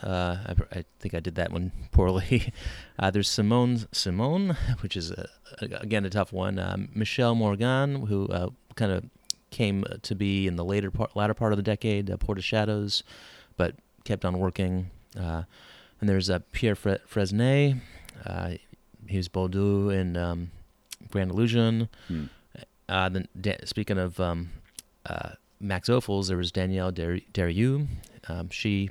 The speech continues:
Speaker 1: worked in the thirties and then later would, uh, work with, uh, Ophuls quite a bit. Uh, the Ma-, uh, Earrings of Madame de. And then, uh, well, there's Charles Boyer,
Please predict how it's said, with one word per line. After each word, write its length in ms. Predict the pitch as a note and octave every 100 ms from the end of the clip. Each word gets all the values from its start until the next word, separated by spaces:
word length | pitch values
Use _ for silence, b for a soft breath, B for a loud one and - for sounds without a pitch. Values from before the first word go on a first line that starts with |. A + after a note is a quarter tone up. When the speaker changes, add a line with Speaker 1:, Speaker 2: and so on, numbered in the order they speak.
| -
Speaker 1:
worked 260 | G2+ G2 -
in 80 | F#2+
the 80 | F#2
thirties 440 | G#2 F#2+ G2 F#2
and 100 | F2
then 120 | E2+
later 320 | F2+ F#2 F2+
would, 220 | F2 F2 E2+
uh, 220 | E2+ E2 - B B B B B -
work 240 | F2+ -
with, 260 | F2+ F2+ -
uh, 240 | E2 D#2+ F2+ _ -
Ophuls 360 | G2 G2 F#2+ -
quite 200 | G#2 F#2+
a 60 |
bit. 420 | F#2+ G#2+ A2 - -
Uh, 140 | F2+
the 100 | F2+
Ma-, 160 | F2+ F#2 -
uh, 80 | - - -
Earrings 300 | A2 G#2 G2+
of 60 |
Madame 300 | G2 G2+ G2
de. 240 | F#2 A2 A#2 - B B B B B B B B
And 120 | A#2
then, 180 | A#2+ A#2
uh, 280 | A2 G#2+ G#2
well, 100 | G2
there's 140 | F#2 F2+
Charles 360 | - G2+ G2+
Boyer, 720 | F#2+ G2 G#2 G#2+ G2+ G2+ G#2